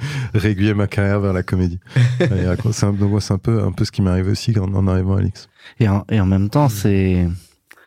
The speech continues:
Speaker 3: presque, mais peut-être pas complètement contradictoire avec ce que tu disais tout à l'heure sur l'importance de, de travailler, et que par le travail, t'es quand même capable de, de grandes choses. Alors,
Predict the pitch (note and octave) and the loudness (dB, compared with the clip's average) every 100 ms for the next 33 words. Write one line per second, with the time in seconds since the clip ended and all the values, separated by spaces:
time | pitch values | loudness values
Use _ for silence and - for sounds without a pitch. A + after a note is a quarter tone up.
0 | _ _ _ _ _ - C3+ C3+ - - | _ _ _ _ _ -4 0 0 -4 -2
1 | G2+ F#2 - F#2 E2+ F2+ - F2+ - F#2 | 0 0 0 -4 -2 -6 -2 -2 -2 -2
2 | A2 G#2+ G2 - F#2+ F#2+ - B2+ A2 - | -2 -2 -4 -2 -2 -2 -2 0 0 -2
3 | G2 - F#2 F2 F#2 - G#2 C3 A2 - | -4 -2 -2 0 0 0 2 0 0 0
4 | F2+ F2+ F2+ E2+ G#2 G2+ F#2 F#2 E2 F2 | 0 2 -2 -2 0 0 0 -2 0 -2
5 | - F#2 G#2+ A2+ - G2 G2 - F2+ F2+ | 0 0 0 -2 -2 -2 -2 -2 -4 0
6 | A2+ A#2+ F2+ - - - - - - G2 | 0 0 -2 -6 -20 -20 -12 -8 -4 -2
7 | A2 G#2+ F#2+ E2+ F#2 F#2 F2 E2+ D2+ F2 | -2 -2 -4 -2 -4 -2 -2 -2 -2 -2
8 | G#2 G#2+ B2+ G2 | -2 -2 -2 -2